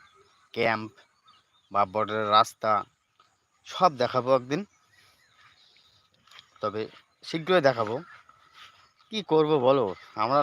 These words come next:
লাইভ আসতে পারি না তো, গ্রামের ছেলে কাজ টাজ করে খেতে হয়, ওই জন্য আর কি লাইভে হুটহাট করে আসা হয় না, ঠিক আছে, অত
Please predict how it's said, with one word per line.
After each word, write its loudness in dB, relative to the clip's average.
লাইভ 0
আসতে -6
পারি 2
না -4
তো, -2
গ্রামের -2
ছেলে 0
কাজ 2
টাজ -2
করে -4
খেতে -8
হয়, 2
ওই -8
জন্য -8
আর -10
কি -12
লাইভে 0
হুটহাট -12
করে 0
আসা -2
হয় -4
না, -6
ঠিক -12
আছে, -14
অত -16